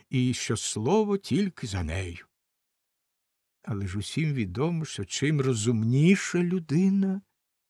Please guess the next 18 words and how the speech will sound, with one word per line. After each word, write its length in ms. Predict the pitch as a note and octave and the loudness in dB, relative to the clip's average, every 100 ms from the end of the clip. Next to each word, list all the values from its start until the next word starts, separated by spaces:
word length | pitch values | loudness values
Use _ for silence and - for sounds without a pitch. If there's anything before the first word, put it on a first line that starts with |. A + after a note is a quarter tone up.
| _ | _
тим 300 | - - G#3 | -6 -4 -4
трудніше 800 | - G3+ E3+ D3+ F#3+ C4 - - | -2 0 2 2 2 2 0 -2
їй 240 | G3 G#3 F#3 | 2 4 4
зважитися 1080 | B2 C3 D3+ G#3 G3+ G3+ F#3 - - C3 _ - | 2 0 2 0 -2 -6 -6 -6 -8 -10 _ -4
на 100 | C#3 | -2
таку 380 | - C3 E3+ D3+ | 0 -2 -2 -4
справу. 540 | - - D3+ C#3+ C3 _ _ _ _ _ _ _ _ _ _ _ _ _ _ _ | -6 -4 -2 -2 -6 _ _ _ _ _ _ _ _ _ _ _ _ _ _ _
Тому 380 | - G#2+ B2 A#2 - | -4 0 0 -2 0
принцеса 760 | B2 A#2 - A#2 A2 - A2 - - - _ - | 0 0 -2 -4 -2 -4 -4 -8 -20 -20 _ -8
щиро 420 | - - G#2 G2 | -6 -4 -4 -4
подякувала 800 | F#2+ D#2+ F2+ E2 - C3+ E3+ F3+ | -6 -8 -8 -8 -6 -6 -4 -4
батькові 680 | C#3+ F3 - - G3+ A3 - - - - | -2 -2 -4 -4 -2 -2 -6 -20 -14 -2
і 140 | D#3+ | 0
попросила 640 | - C#3+ D3 - A#3 G3+ F#3 | 0 -4 -4 -2 -2 -2 -2
дати 360 | F3 G#3+ - | -2 -4 -4
їй 200 | E3+ E3 | -2 -2
час 440 | - - G3 - - _ _ | -4 -4 -4 -6 -8 _ _
подумати. 760 | A#3+ B2+ G2+ D2+ D#2 - - | -4 -2 -4 -4 -10 -16 -20